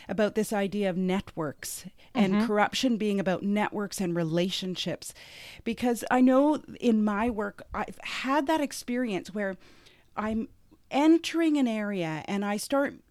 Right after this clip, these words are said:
Speaker 1: meeting, <laughs> not in real time, but notionally,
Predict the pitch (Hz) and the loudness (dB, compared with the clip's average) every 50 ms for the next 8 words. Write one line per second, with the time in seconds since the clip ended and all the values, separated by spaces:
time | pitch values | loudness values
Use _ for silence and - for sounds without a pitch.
0 | _ - 240 247 262 277 285 277 269 247 208 190 190 190 - - _ _ _ _ | _ 0 2 4 6 6 4 4 2 0 0 -2 -2 -4 -6 -10 _ _ _ _
1 | _ _ _ - - 185 - - - 220 208 214 220 208 - - _ _ _ _ | _ _ _ -16 -14 -12 -12 -12 -10 -6 -4 -4 -2 -4 -6 -8 _ _ _ _
2 | _ _ - - 220 196 196 202 208 214 220 - - 202 175 170 170 180 202 196 | _ _ -10 -8 -6 -4 -2 -2 0 -2 -2 -2 -2 -2 -2 0 0 -2 -4 -6
3 | _ - - - _ - 190 180 - _ _ _ _ _ _ _ _ _ _ - | _ -16 -20 -18 _ -6 -4 -4 -6 _ _ _ _ _ _ _ _ _ _ -2
4 | 214 214 214 214 220 - - 220 202 185 185 185 190 190 | 0 2 2 2 0 -2 -2 -4 -4 -2 -2 -4 -6 -8